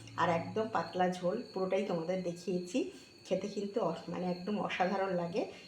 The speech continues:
এটা তোমরা রাত্রে রুটি দিয়ে, দুপুরবেলা গরম ভাত দিয়ে, যেটা দিয়ে তোমাদের খুশি খেতে পারো, বন্ধুরা। একদম সিম্পল রান্না। আর ভালো লাগলে সুলেখাকে একটা লাইক করে দিও, সাবস্ক্রাইব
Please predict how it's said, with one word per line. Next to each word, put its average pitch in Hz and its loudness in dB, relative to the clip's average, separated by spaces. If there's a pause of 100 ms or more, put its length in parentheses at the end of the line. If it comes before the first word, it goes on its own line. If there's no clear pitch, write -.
(100)
এটা 180 2
তোমরা 180 0
রাত্রে 175 0
রুটি 180 0
দিয়ে, 202 2 (220)
দুপুরবেলা 175 0
গরম 175 2
ভাত 160 -2 (120)
দিয়ে, 285 4 (320)
যেটা 175 -2
দিয়ে 220 0
তোমাদের 175 -2
খুশি 202 -6
খেতে - -6
পারো, 196 -6
বন্ধুরা। 185 -2 (720)
একদম 180 2
সিম্পল 175 -2 (100)
রান্না। 208 -4 (1080)
আর 165 -2
ভালো 170 0
লাগলে 190 2
সুলেখাকে 185 -2
একটা 233 -4
লাইক 185 -2 (140)
করে 185 -2
দিও, 254 0
সাবস্ক্রাইব 180 -4